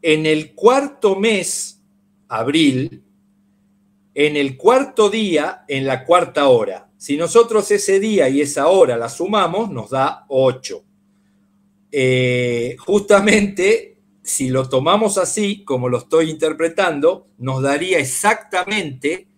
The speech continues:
la fecha de ese eclipse de sol. Y el octavo tiempo de la profecía,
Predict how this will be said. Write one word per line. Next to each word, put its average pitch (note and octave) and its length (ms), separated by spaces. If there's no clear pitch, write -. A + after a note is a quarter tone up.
la C3 320
fecha - 760
de D3 300
ese E3 220
eclipse D#3+ 640
de A#2 100
sol. B2 460
Y C#3 140
el E3 120
octavo G3+ 800
tiempo G#3 400
de C#3+ 80
la B2+ 160
profecía, C#3+ 880